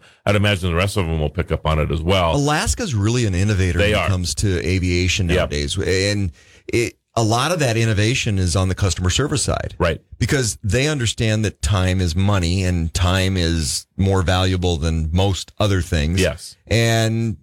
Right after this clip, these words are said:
Speaker 2: they do a really good job of taking care of Amer-,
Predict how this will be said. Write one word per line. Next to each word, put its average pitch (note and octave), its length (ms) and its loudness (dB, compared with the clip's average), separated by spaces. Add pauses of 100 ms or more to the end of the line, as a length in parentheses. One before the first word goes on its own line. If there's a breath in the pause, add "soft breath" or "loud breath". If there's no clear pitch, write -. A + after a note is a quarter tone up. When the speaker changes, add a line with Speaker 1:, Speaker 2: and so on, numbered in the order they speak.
Speaker 2:
they D#2 540 -4
do C3 160 2
a B2 40 2
really G#2 200 2
good G2 100 2
job F2+ 240 2
of E2+ 60 -2
taking F2 260 0
care E2+ 320 2
of D#2+ 260 -4
Amer-, F2+ 200 0